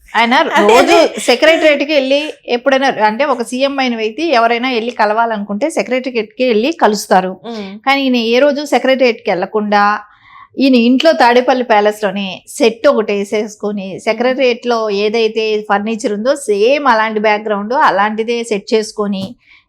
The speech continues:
Speaker 1: ఇంట్లో కూర్చొని ఇన్ని రోజులు జరిపించాడు. అంటే ఐదేళ్లు కూడా ఆయన చేసిన పరిపాలన అది.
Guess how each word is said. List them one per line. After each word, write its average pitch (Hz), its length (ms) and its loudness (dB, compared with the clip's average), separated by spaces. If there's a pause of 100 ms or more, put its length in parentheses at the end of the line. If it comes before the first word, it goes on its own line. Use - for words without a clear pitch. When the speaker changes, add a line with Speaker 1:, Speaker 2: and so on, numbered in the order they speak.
Speaker 1:
ఇంట్లో 220 340 0
కూర్చొని 208 540 -6 (320)
ఇన్ని 294 220 -4
రోజులు 262 400 2
జరిపించాడు. 226 600 0
అంటే 330 240 2
ఐదేళ్లు 302 460 4
కూడా 311 200 4
ఆయన 262 240 2
చేసిన 262 240 0
పరిపాలన 247 500 2
అది. 202 360 2